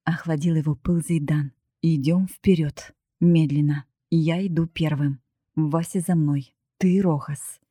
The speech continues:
идешь за девушкой. Медленно. Не забывая, что твои раны еще свежи. И сражаться на полную мощь ты не сможешь». Фалька замыкает группу. Идет внимательно,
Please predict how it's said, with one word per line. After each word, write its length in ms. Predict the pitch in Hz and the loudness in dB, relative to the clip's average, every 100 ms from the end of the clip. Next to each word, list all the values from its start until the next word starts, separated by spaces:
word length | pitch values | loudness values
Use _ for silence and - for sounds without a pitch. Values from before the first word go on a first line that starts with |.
| _ - | _ 0
идешь 440 | 170 139 165 151 | 2 2 0 2
за 140 | 175 | 0
девушкой. 640 | 160 151 143 - - 139 _ _ _ _ _ - | 0 0 -4 -6 -8 -10 _ _ _ _ _ 0
Медленно. 840 | 165 175 165 139 151 139 139 135 _ _ _ - | 2 4 2 0 0 2 0 -6 _ _ _ 0
Не 200 | 180 175 | 2 2
забывая, 600 | 156 151 156 165 175 139 | 0 0 0 0 -4 -6
что 220 | - 180 | -2 -2
твои 300 | - 160 151 | 0 0 2
раны 280 | 151 170 160 | 2 2 2
еще 300 | 147 - 165 | 0 -2 -6
свежи. 520 | - 170 143 147 131 _ _ _ _ - | -4 -2 -2 -4 -8 _ _ _ _ -2
И 100 | 160 | -2
сражаться 640 | - 175 156 170 - 170 | 0 0 0 -2 -2 2
на 140 | 165 | 2
полную 400 | 151 165 160 156 | 2 2 2 2
мощь 400 | 151 170 196 - - _ | 2 0 -2 -8 -14 _
ты 140 | 165 | 2
не 120 | 165 175 | 2 2
сможешь». 640 | - 151 139 139 - - _ _ _ _ | 2 0 0 -4 -12 -14 _ _ _ _
Фалька 540 | - 175 190 - 226 | -4 -2 -2 -4 -4
замыкает 640 | 202 175 160 147 160 160 147 | 0 4 4 2 0 0 0
группу. 500 | 160 143 - 147 143 _ _ _ - | 0 -2 -4 -8 -8 _ _ _ -2
Идет 460 | 170 147 170 - | 0 2 0 4
внимательно, 760 | 202 208 180 147 147 147 151 | 6 6 6 2 0 0 0